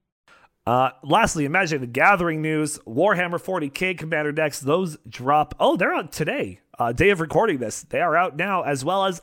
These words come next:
Unfinity, the new joke cards.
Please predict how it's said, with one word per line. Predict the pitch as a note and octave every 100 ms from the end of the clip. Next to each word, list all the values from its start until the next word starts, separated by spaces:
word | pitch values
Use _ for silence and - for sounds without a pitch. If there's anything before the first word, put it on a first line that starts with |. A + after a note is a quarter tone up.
| -
Unfinity, | F#3 G#3+ G3+ - G3+ B3+ A#3+ E3+ F3+ _ - - -
the | C3
new | E3+ F#3
joke | B2 B2+ F3+ -
cards. | - B2+ A2+ B2 C#3+ -